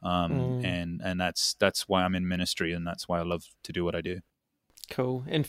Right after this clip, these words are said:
Speaker 2: and final question, how did you then tie that Leonard Cohen lyric in? Uh,
Speaker 1: <laughs>
Speaker 2: like, what was it about that that grabbed you and went, "This is the right, the right
Speaker 1: Yeah,
Speaker 2: thing"?
Speaker 1: I, I, I think, um,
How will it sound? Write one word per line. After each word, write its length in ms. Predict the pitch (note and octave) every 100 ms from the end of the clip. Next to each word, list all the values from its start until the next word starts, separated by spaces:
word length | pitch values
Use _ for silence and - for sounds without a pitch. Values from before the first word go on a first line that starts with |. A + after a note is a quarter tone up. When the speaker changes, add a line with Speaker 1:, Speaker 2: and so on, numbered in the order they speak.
| -
Speaker 2:
and 520 | A3 D3+ D3 D3 C#3
final 280 | - E3+ D#3
question, 580 | C#3 D3 - C#3 C3+ B2 - - - - _ -
how 260 | - D3+
did 220 | C#3 C#3 B2+
you 140 | C3+
then 320 | B2+ C3 B2+
tie 360 | - - B2 B2
that 240 | B2 B2+ - _ _ -
Leonard 340 | C#3 C3 A#2
Cohen 380 | - C3 C3 B2
lyric 320 | A#2+ B2 -
in? 360 | C3+ B2+ B2 A#2 - - - - - - D3+
Uh, 380 | C3+ C3 - - - -
Speaker 1:
<laughs> 200 | - F#3+
Speaker 2:
like, 160 | D3
what 160 | C#3+ D3+
was 160 | C3+
it 40 | B2+
about 260 | C#3 C#3+
that 240 | A#2+ C3+ C3+
that 100 | C#3
grabbed 320 | C#3 B2+ B2+
you 120 | B2
and 100 | B2
went, 200 | A#2+ B2
"This 180 | A#2+ -
is 120 | B2
the 100 | -
right, 240 | A#2+ A#2 - - - - -
the 80 |
right 140 | B2+ G3
Speaker 1:
Yeah, 340 | D#3 A2 F#2+
Speaker 2:
thing"? 80 | - - _ -
Speaker 1:
I, 220 | D#3 -
I, 60 | - -
I 100 | E3
think, 360 | D#3+ G#3 - -
um, 360 | A#2+ G#2 G2